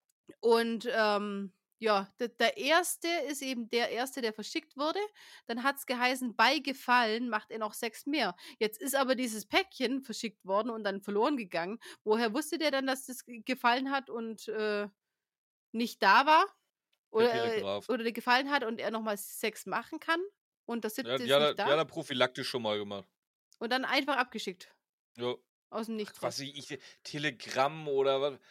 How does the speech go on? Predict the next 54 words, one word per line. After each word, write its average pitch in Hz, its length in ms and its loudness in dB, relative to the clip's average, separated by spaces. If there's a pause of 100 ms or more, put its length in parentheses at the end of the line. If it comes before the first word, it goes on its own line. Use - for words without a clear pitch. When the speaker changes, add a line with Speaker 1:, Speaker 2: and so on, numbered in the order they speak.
(160)
Speaker 2:
was 135 140 -2
Speaker 1:
Ja, 349 160 12
Speaker 2:
ich, 392 80 -4
Speaker 1:
schon, 403 140 6
aber, 381 160 8
Speaker 2:
Brieftaube. 294 260 8
Speaker 1:
aber, 285 300 8 (160)
ja, 311 180 8 (140)
aber 285 240 6
bei 339 360 8
Gefallen. 330 800 6 (520)
Wenn 285 120 4
das 349 140 -2
Päckchen 381 360 4
nicht 294 200 2
ankommt, 285 640 2
kannst 320 240 0
du 349 40 0
nicht 339 180 2
sagen, 339 240 6
"Ja, 311 180 8
hat 339 160 6
mir 339 120 4
gefallen, 339 420 6
mach 339 160 4
sechs - 320 -2
noch 339 380 0
mal." 196 340 -2 (560)
Speaker 2:
Will 135 160 -6
ich, 143 180 -8 (440)
ga-, 202 180 6 (140)
ge-, - 100 -6 (220)
Ramona, 196 320 4
es 170 80 2
tut 208 100 -10
mir 214 80 0
leid, 190 300 2
ich 156 140 -8
bin 190 120 -2
ja 180 120 6
da 170 100 4
jetzt 160 260 2
ehrlich, 151 260 0
ich 123 280 -12
will 180 200 6
mir 135 200 4
grad 110 340 0
keine 113 240 -2
Gedanken 101 340 -4
darüber 294 340 4
Speaker 1:
<laughs> 269 40 2
Speaker 2:
machen, 247 240 -2
weil 120 180 2
wofür? 160 440 -2